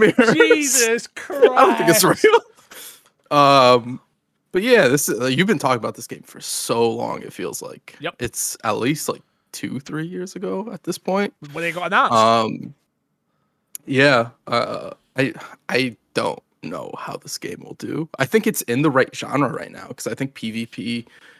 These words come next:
Speaker 1: V E is, like, really, really big right now.
Speaker 2: Yep.
Speaker 1: And so, like, if this launches and it's successful, and it really depends how that whole, the dynamic of, like, what the goal of the game is, if they
Speaker 2: Mm-hmm.
Speaker 1: nail that, um, I think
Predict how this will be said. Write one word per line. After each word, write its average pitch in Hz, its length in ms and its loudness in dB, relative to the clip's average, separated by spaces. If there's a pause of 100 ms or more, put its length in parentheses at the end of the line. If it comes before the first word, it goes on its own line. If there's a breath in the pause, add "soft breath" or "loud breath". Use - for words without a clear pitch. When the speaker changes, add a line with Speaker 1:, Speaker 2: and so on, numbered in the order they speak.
(120 soft breath)
Speaker 1:
V 113 300 -6
E 123 260 0
is, - 180 -4
like, - 180 -8
really, 117 300 0
really - 200 -6
big 104 220 -8
right 123 180 -2
now. 170 360 -2
Speaker 2:
Yep. 127 180 -10
Speaker 1:
And 117 80 -2
so, 123 100 0
like, 117 160 2
if - 180 -4
this 131 220 0
launches 123 640 2
and 110 120 -4
it's - 120 -10
successful, 151 800 -4 (320 soft breath)
and 120 80 -2
it 120 40 4
really 127 240 6
depends 113 360 -6
how 113 600 -4 (400)
that 113 180 2
whole, - 580 2 (600)
the 143 60 -4
dynamic 113 540 0
of, - 100 -8
like, 107 160 -4
what 107 220 -6
the 107 80 -4
goal - 280 -4
of 120 60 -12
the - 80 -12
game 110 280 -8
is, 156 380 -4
if 175 140 -10
they 123 100 2
Speaker 2:
Mm-hmm. 110 100 -2
Speaker 1:
nail 113 260 2
that, 147 360 4 (420 loud breath)
um, 107 280 0
I 98 60 -4
think - 280 -8